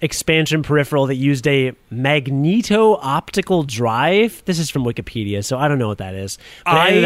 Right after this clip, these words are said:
Speaker 1: up in
Speaker 2: remember seeing images of it in Nintendo Power, of, like, the preview images of, um, I think it was,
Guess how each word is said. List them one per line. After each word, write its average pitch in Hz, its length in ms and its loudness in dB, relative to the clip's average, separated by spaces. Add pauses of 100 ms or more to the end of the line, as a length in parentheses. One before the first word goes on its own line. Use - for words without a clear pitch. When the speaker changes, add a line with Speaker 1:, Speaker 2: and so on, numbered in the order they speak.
Speaker 1:
up 190 80 2
in 160 80 2
Speaker 2:
remember 170 640 0
seeing 165 420 -4
images 156 400 -4
of 175 100 -4
it 180 120 -2
in 135 180 -2
Nintendo 156 540 -4
Power, 123 640 -4 (640)
of, 143 180 -2
like, 139 260 -2
the 135 100 -6
preview 156 520 -6
images 120 640 -6
of, 120 480 -6 (100)
um, 104 460 -10 (580)
I - 60 -14
think - 200 -4
it 175 80 -4
was, - 220 -6